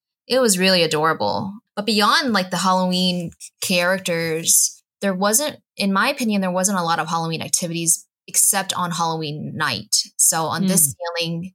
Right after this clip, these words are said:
Speaker 1: Pirate Night was its own night, and then Halloween night was its own night. And we had went on the Dream last year on Halloween, and I me-, and I remember actually trick-or-treating, like, in cabanas.
Speaker 2: Mm-hmm.
Speaker 1: But on this sailing, they had the Halloween party,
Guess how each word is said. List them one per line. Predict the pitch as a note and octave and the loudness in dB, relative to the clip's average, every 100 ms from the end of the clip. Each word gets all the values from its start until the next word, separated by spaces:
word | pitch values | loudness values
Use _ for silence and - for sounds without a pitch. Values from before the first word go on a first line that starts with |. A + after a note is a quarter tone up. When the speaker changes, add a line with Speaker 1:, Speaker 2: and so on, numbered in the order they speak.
| _ | _
Speaker 1:
Pirate | G3 G3 - | 0 0 0
Night | F3+ F3 | -2 0
was | E3+ | 0
its | E3 - | 2 0
own | F3 E3 | 0 0
night, | E3 - | -2 0
and | E3 | -2
then | E3 | -2
Halloween | E3+ E3 E3 E3+ E3+ | -2 -2 -2 -2 0
night | D#3 - | -2 -2
was | E3 | -4
its | D#3 - | -2 -2
own | D3+ D#3 | -2 -8
night. | D3 C#3+ - - | -8 -8 -8 -6
And | D#3+ D3+ D#3+ - _ _ _ _ | -6 -4 -4 -4 _ _ _ _
we | G3 | 0
had | G3+ G#3+ | 2 4
went | G3 B3+ | 2 2
on | D#4 | 2
the | |
Dream | G3+ F3+ F3 F3 - | 2 2 0 -2 -2
last | D#3 D3+ F3 - E3 | 0 2 2 0 0
year | D3+ D3 | -4 -2
on | E3 | -2
Halloween, | E3+ D#3 D#3 D3+ D#3 D3 | -2 -4 -4 -6 -6 -8
and | F3 | -4
I | E3 E3 | -2 0
me-, | E3+ - - | -2 -4 -6
and | E3+ E3+ | -4 -2
I | E3+ | -2
remember | F3 A3 A#3 F#3 _ - | 0 2 0 -2 _ -4
actually | F#3 F#3 F#3 | 0 2 2
trick-or-treating, | - G3 F3 - F3+ D3+ A2+ - - | -2 -2 0 0 0 -4 -6 -8 -2
like, | D#3+ - | -2 -2
in | F3+ | -2
cabanas. | F#3 E3 D#3 A2+ E3 F#3+ | -2 0 0 0 2 0
Speaker 2:
Mm-hmm. | - - _ - | 0 -10 _ 0
Speaker 1:
But | F#3 F3 - - - | 2 2 0 -2 0
on | F#3 F3+ | -2 -2
this | F3+ C#4 - | 0 2 2
sailing, | G3+ F#3+ F3+ F3 F3 F3+ - - | 2 -2 0 -2 -4 -8 -14 -6
they | F3+ | -4
had | F#3 G3 | 0 0
the | A3 | 2
Halloween | G#3+ G3+ F#3 F#3 | 2 2 0 -2
party, | F3+ E3 D#3+ D#3 E3 - | -2 -2 -2 -4 -6 -10